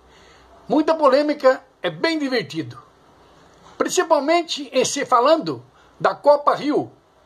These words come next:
que o Palmeiras corre atrás para ser um mundial. E você sabe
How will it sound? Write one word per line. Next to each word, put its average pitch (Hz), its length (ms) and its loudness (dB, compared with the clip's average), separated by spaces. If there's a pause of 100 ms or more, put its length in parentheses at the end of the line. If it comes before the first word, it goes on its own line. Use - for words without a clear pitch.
(140)
que 226 80 6
o 226 60 6
Palmeiras 277 500 0
corre 240 240 2
atrás 202 580 -6 (460)
para 208 180 2
ser 190 420 0 (120)
um 190 100 -4
mundial. 156 540 0 (680)
E 175 60 0
você 262 280 4
sabe 254 420 0